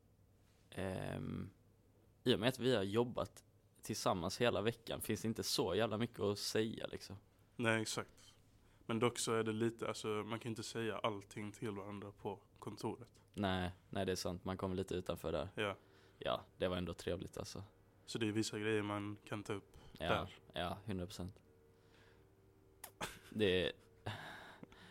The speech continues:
Speaker 1: ja, det, det var, det var kul att snacka av sig lite. Men, eh, jag vet inte, jag, jag tänkte på det. Kanske blir bastu idag om du är på också.
Speaker 2: Ja, dock, eh, jag har märkt en grej.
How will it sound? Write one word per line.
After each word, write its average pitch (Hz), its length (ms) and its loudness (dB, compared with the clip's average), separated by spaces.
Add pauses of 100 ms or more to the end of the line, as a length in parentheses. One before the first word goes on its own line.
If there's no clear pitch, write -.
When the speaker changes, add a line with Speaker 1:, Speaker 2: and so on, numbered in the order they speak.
(360)
Speaker 1:
ja, 95 240 4 (220)
det, 87 220 4
det 110 220 12
var, 110 200 10
det 107 80 8
var 101 120 8
kul 92 260 2
att 90 120 0
snacka 92 280 0
av 87 100 0
sig 90 140 -4
lite. 90 300 -2 (180)
Men, 101 300 6
eh, 92 460 4 (1400)
jag 101 160 -8
vet 104 60 0
inte, 117 160 2
jag, 101 160 4 (180)
jag 107 160 2
tänkte 113 260 2
på 107 80 2
det. 90 320 6 (320)
Kanske 92 720 4
blir 113 280 4
bastu 107 320 2
idag 98 260 4
om 95 100 2
du 98 140 4
är 98 40 0
på 101 180 4
också. - 320 0 (760)
Speaker 2:
Ja, 117 320 4 (340)
dock, - 460 2
eh, 107 560 0 (680)
jag 117 160 0
har 110 80 0
märkt 107 340 -2
en 110 100 -2
grej. 110 260 2